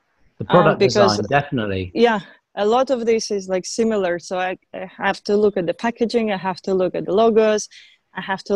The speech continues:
Speaker 2: look at, I don't know, colors, and ev-, and I'm, I'm in touch with different artists all the time. I just received, actually, just before you called me, I just received the new straps,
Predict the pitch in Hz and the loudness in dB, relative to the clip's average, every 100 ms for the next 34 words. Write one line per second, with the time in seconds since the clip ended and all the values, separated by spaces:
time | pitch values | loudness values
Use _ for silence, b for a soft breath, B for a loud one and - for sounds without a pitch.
0 | 190 190 175 165 - - 170 170 170 156 | 2 0 -2 -4 -6 -6 -4 -4 -6 -8
1 | - 240 247 226 220 214 - 185 202 - | 2 6 6 6 4 0 -4 -6 -4 -2
2 | 190 190 190 - 202 226 226 - 214 - | -4 -4 -6 -4 -2 -2 -2 -4 -8 -8
3 | 185 202 202 185 175 196 214 208 - - | -6 -4 -4 -6 -6 -8 -2 -4 -4 -14
4 | B B B 196 208 226 220 220 220 180 | B B B 4 4 4 2 2 2 2
5 | 190 170 180 185 - 190 165 - B B | -2 -2 -6 -6 -2 -2 -2 -12 B B
6 | B 196 - 196 190 185 190 185 190 214 | B -8 -2 0 0 0 -4 -4 -6 0
7 | 208 202 185 208 196 180 185 - 190 - | 2 2 2 2 4 2 0 -2 -4 -2
8 | 208 190 190 202 - 190 175 226 | -2 0 0 -2 -4 -6 -4 -4